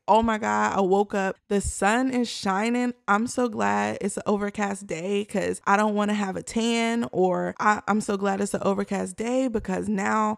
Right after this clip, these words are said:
it's, it's like the perfect temperature to go outside with a long sleeve shirt. The breeze isn't too, too cold. So, you know, I don't have to wear like a puff coat. I don't have to wear a scarf or anything. I'm good. I can go out and about my day and I don't have to worry about being bothered by the weather."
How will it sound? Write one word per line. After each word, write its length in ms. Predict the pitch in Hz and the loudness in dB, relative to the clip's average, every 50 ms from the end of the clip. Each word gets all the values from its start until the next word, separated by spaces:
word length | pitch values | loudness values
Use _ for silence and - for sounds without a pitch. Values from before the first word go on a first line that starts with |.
| - - | 0 2
it's, 340 | 196 208 202 - - - - - | 2 2 4 2 -2 -2 -2 -4
it's 160 | - 202 - | -6 -4 -2
like 220 | 226 220 - - - | -4 -6 -6 -4 -4
the 100 | 190 190 | -4 0
perfect 540 | - - - 160 180 - - 180 - - | 2 2 2 2 0 -6 -8 -10 -10 -8
temperature 600 | - - 185 185 - 196 190 - - 190 190 190 185 | -6 -4 -4 -4 -4 -6 -6 -2 -2 0 0 0 0
to 100 | 190 175 | -2 -2
go 160 | 175 185 180 | 0 2 2
outside 560 | - - 170 170 - 190 190 190 - - 175 | 2 2 0 -2 0 0 2 2 2 2 0
with 80 | 185 180 | 0 0
a 80 | 180 | 0
long 360 | 175 175 175 175 180 180 185 185 | 0 0 0 0 0 -2 -4 -6
sleeve 360 | - - 190 190 190 190 185 | -4 -2 -2 -2 -2 -2 -6
shirt. 480 | - - - 208 226 269 285 349 392 _ - | -6 -6 -2 -2 0 0 -2 -4 -8 _ -4
The 160 | 202 180 175 | -2 -2 -2
breeze 440 | 175 160 180 202 240 254 262 247 233 | 0 -2 0 0 2 2 0 0 0
isn't 340 | 240 233 220 220 214 202 | -2 -2 0 -2 -4 -4
too, 480 | - - 254 226 214 208 208 202 185 - - - | -4 -2 -2 0 0 0 -2 -2 -4 -6 -8 -4
too 280 | - 254 233 220 202 - | -2 -2 0 0 -2 -6
cold. 600 | - - 214 247 247 220 196 185 180 165 151 - | 0 0 2 4 6 6 6 4 4 0 -2 -4
So, 120 | - - 190 | -4 -2 -2
you 120 | 190 190 190 | 0 0 0
know, 140 | 180 175 160 - | -2 -4 0 0
I 60 | 190 | 0
don't 140 | 196 202 202 | 2 2 0
have 120 | 196 180 | -2 -2
to 80 | - 180 | -2 -4
wear 280 | 170 - - - - 170 | 0 0 0 0 0 -2
like 240 | - 80 - - | -2 -4 -6 -8
a 80 | - - _ - | -12 -16 _ 2
puff 320 | - 240 254 240 - - | 4 4 4 2 -6 -12
coat. 340 | - - 240 240 247 - - - | -4 -2 -2 0 0 -2 -4 -2
I 60 | 190 | 0
don't 100 | 190 190 | 0 2
have 160 | 196 196 185 | 2 0 -2
to 80 | - 175 | -2 -4
wear 140 | 175 175 165 | -2 -2 -4
a 40 | 185 | -4
scarf 380 | - - - 277 277 262 - | -6 -4 -2 -2 -2 -2 -2
or 40 | 262 | -2
anything. 500 | 247 240 240 233 233 254 240 233 233 240 | -2 -2 -2 -2 -2 -2 -2 -2 -2 -2
I'm 160 | - - 208 202 | -2 -2 -2 0
good. 220 | 202 208 202 196 | 0 -2 -2 0
I 80 | 202 196 | -2 -2
can 200 | - 196 185 185 | -2 -2 -4 -2
go 220 | 185 185 185 190 | -2 0 2 2
out 220 | 190 185 185 - | 2 2 0 -2
and 120 | - 180 180 | -4 -4 -4
about 280 | 175 170 180 180 180 | -2 -2 -2 -2 -2
my 160 | 180 180 170 175 | -2 -4 -6 -6
day 340 | 156 190 214 233 226 214 | -4 -2 -2 0 0 -2
and 140 | - 175 180 | -4 -4 -4
I 80 | 180 175 | -4 -4
don't 160 | 180 180 190 | -4 -4 -4
have 160 | 185 180 - - | -6 -8 -8 -10
to 60 | - | -8
worry 320 | - - 90 - 175 175 | -4 -2 -2 -2 -2 -4
about 280 | 175 165 180 175 - - | -4 -4 -4 -6 -4 -4
being 220 | 180 180 175 175 | -6 -6 -6 -4
bothered 260 | 160 92 - 170 175 | -4 -4 -4 -4 -6
by 140 | - - - | -8 -8 -10
the 80 | - - | -10 -6
weather." 400 | - 180 180 - - - - | -6 -6 -6 -6 -10 -12 -14